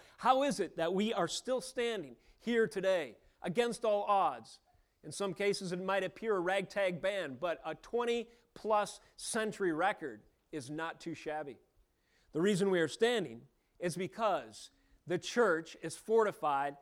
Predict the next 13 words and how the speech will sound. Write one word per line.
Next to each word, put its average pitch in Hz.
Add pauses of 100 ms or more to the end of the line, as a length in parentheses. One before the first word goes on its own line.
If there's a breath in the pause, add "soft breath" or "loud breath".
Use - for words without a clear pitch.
(280 soft breath)
by 170
sufficient -
means, 160 (220 soft breath)
so -
long 196
as 170
we 180
pay 226
heed 165 (240 soft breath)
within 175 (240 soft breath)
the 143
very 202
source, 214